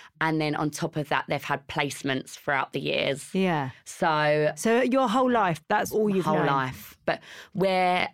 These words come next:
Speaker 1: I'm the second eldest, so my eldest sister is only thirteen months older than me.
Speaker 2: Right.
Speaker 1: So where we were the eldest, it was like we were like mums from such a young age.
Speaker 2: Yeah.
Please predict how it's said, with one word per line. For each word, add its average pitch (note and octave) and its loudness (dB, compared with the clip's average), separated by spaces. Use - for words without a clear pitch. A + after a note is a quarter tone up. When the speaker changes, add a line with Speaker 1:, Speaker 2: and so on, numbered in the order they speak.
Speaker 1:
I'm E3 2
the D#3+ 0
second - -2
eldest, D3 -2
so D3+ 0
my D3 0
eldest D#3+ -2
sister - -4
is D3 -2
only D3 -4
thirteen D#3 -4
months D3+ -4
older E3 0
than D#3+ 0
me. F#3 0
Speaker 2:
Right. E3 0
Speaker 1:
So D#3 2
where F3+ 4
we E3+ 2
were E3+ 0
the E3+ 0
eldest, D3 0
it E3 -2
was D#3 -2
like D3+ -2
we D#3 -2
were D3+ -2
like C#3 -2
mums C3+ 0
from C3 -2
such - -8
a C3+ -2
young C3 0
age. C#3 -2
Speaker 2:
Yeah. D#3 0